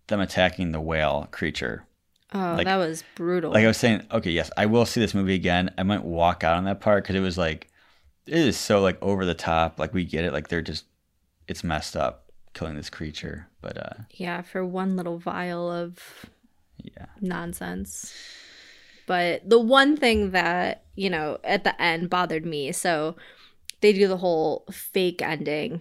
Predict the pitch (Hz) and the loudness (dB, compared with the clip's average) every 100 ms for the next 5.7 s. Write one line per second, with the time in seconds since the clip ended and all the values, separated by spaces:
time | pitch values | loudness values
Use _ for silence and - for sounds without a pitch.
0 | - 170 160 151 - 196 - _ _ _ | -4 -2 0 0 -2 -10 -12 _ _ _
1 | _ _ _ _ _ _ - 185 156 165 | _ _ _ _ _ _ -10 -8 -6 -8
2 | - - - 185 - _ _ _ _ _ | -10 -12 -12 -12 -14 _ _ _ _ _
3 | 311 339 349 _ 277 285 269 185 - 160 | -2 0 0 _ 2 2 0 -4 -4 -12
4 | - - - - 190 185 175 - - 170 | -12 -16 -20 -4 0 2 0 -2 -6 -4
5 | 156 143 160 170 156 156 | -4 -6 -8 -6 -2 -2